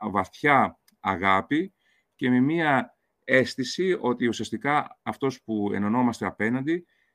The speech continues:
είναι και αυτός μια ψυχή μέσα στην, ε, διαδικασία της εξέλιξης.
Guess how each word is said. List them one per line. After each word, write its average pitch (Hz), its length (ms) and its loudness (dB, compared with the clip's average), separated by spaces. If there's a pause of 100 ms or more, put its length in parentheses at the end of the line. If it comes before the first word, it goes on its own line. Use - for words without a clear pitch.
(120)
είναι 139 160 -4
και 127 80 -2
αυτός 139 220 -2
μια 139 260 -2
ψυχή 127 480 -2
μέσα 131 340 0
στην, 110 380 0
ε, 104 240 0
διαδικασία 101 580 -2
της - 120 -8
εξέλιξης. 95 760 -2